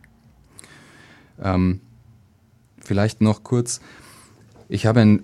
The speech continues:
schönes Stichwort, oder naja, so schön ist es auch wieder nicht, gelesen. Ähm, das nennt sich die ökologische Trauer. Da habe ich Studien aus Nordkanada und Australien gelesen, dass der Verlust der Natur und der damit eingehenden teilweise ja auch traditionellen Lebensweise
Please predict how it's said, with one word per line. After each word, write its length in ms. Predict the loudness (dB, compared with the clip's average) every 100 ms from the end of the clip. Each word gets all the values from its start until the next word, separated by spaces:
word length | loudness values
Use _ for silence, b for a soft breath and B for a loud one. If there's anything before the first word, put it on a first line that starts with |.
| -6
schönes 320 | 0 0 0
Stichwort, 380 | -4 -4 -4 -4
oder 200 | -4 -6 -8 -6
naja, 340 | -2 -2 -4
so 140 | -6 -8
schön 180 | -4 -2
ist 100 | -2
es 140 | -6
auch 180 | -6 -2
wieder 120 | 0
nicht, 240 | 0 -2
gelesen. 580 | -6 -2 -2 0 0 0 -6 -20 -18 -6
Ähm, 340 | -2 0 0 -4 -10
das 140 | -2
nennt 160 | 0 0
sich 100 | -4
die 120 | -2
ökologische 680 | -2 0 0 0 -2 -6 -10
Trauer. 540 | -6 0 2 4 2 -4 -12 -20 -16
Da 220 | -8 -6 -4
habe 220 | -2 -2
ich 200 | -4 -12
Studien 560 | -18 -6 -6 0 0 2
aus 340 | -2 -6 -8
Nordkanada 720 | -6 -4 -4 -8 -2 0 2 0
und 160 | -2
Australien 540 | -4 -8 -6 -4 0 0
gelesen, 460 | 0 -2 0 -2 -2 B B B B B B -12
dass 400 | -2 -2 -2 -6 -10 -16 -8
der 180 | -8
Verlust 440 | -4 0 0 0 2
der 80 | 2
Natur 420 | 2 0 0 2
und 140 | 2
der 80 | 0
damit 260 | 0 0 0
eingehenden 400 | -2 0 0 -2
teilweise 400 | -2 -4 -2 -2
ja 120 | -4
auch 140 | -6
traditionellen 680 | -6 -4 -4 -2 -2 0 0
Lebensweise 800 | 0 0 -2 -2 -2 -2 -2 -4